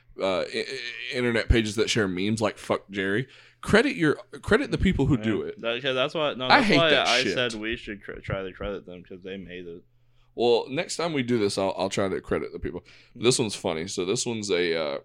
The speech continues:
Speaker 1: this one's a stock image, and it's not paid for.
Speaker 2: <laughs> Like, I
Speaker 1: Very,
Speaker 2: love this.
Speaker 1: it's very
Speaker 2: <laughs>
Speaker 1: clearly, like, it has the lines all in it and the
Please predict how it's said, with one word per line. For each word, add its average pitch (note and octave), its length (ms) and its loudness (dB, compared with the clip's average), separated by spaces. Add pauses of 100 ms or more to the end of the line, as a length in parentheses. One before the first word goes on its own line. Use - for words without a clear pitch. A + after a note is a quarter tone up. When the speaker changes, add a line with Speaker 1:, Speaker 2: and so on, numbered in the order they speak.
(140)
Speaker 1:
this A2+ 160 -2
one's B2+ 140 -2
a G2+ 80 2
stock A2 420 2
image, - 460 -4 (160)
and F#2+ 100 -4
it's D#2+ 200 -6
not G#2 240 0
paid G#2 240 4
for. C#2+ 280 -10
Speaker 2:
<laughs> - 840 -20
Like, B2 160 -4 (180)
I B2+ 240 8
Speaker 1:
Very, B2 180 10
Speaker 2:
love A#2+ 260 2
this. F#2+ 200 -6
Speaker 1:
it's C#3+ 180 2
very A#2 340 6
Speaker 2:
<laughs> - 80 -8
Speaker 1:
clearly, G2+ 440 2 (280)
like, G2 300 0
it G2+ 100 -2
has G2+ 200 -4
the G2+ 80 0
lines G2+ 340 0
all G2+ 180 0
in G2+ 80 -4
it G2 120 -8
and F2 80 -10
the G2 240 -10